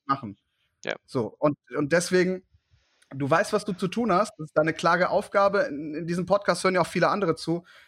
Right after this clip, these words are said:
Speaker 1: Es ist von jedem die klare Aufgabe, auf das eigene Herz zu hören. Und alles, was danach passiert, langfristig wird besser sein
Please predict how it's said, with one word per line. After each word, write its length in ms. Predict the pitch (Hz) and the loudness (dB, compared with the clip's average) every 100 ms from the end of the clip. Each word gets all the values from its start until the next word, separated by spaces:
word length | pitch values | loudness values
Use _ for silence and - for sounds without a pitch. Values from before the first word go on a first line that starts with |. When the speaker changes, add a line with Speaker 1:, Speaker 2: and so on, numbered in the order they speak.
| _ | _
Speaker 1:
Es 120 | 131 | -6
ist 140 | 175 - | -4 0
von 160 | 160 | 0
jedem 540 | 151 156 226 226 233 185 | 2 2 0 0 -2 -2
die 120 | 180 | -4
klare 380 | - 180 185 - | 0 2 2 2
Aufgabe, 560 | 175 - 196 175 180 | 0 0 0 0 2
auf 140 | 151 - | 0 -2
das 280 | 156 - | -6 -4
eigene 420 | 143 170 180 185 160 | 0 0 0 -2 -2
Herz 520 | 147 160 160 - - | 0 2 0 -4 -16
zu 380 | - - 143 120 | -12 -4 -4 0
hören. 540 | 156 151 117 101 90 _ _ _ _ _ _ _ | 2 2 0 -6 -12 _ _ _ _ _ _ _
Und 220 | 156 151 - | 0 0 0
alles, 400 | 156 226 247 - | 2 2 0 0
was 200 | 175 - | -2 2
danach 500 | 160 156 180 202 - | 0 2 2 0 -2
passiert, 680 | 156 139 - 123 151 - - _ _ _ _ | -2 -2 -2 0 0 -2 -20 _ _ _ _
langfristig 1120 | 185 175 180 208 220 - 135 120 - 123 156 131 | -6 -2 0 0 -2 -4 -2 -2 -2 -2 -2 -4
wird 220 | 131 - | -2 0
besser 380 | 175 - 190 180 | 0 2 0 2
sein 360 | 175 175 190 | 0 0 -2